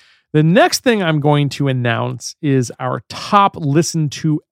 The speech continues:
episodes ever in Private Club Radio, and those guests that really had something to say. And I think this will be useful for you, because if you've missed any of these episodes, you're gonna wanna go back, because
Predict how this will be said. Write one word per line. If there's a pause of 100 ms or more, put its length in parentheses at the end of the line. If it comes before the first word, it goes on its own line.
episodes (140)
ever
in
Private
Club
Radio,
and
those
guests
that
really
had
something
to
say. (440)
And
I
think
this
will
be
useful
for
you,
because
if
you've
missed
any
of
these
episodes,
you're
gonna
wanna
go
back,
because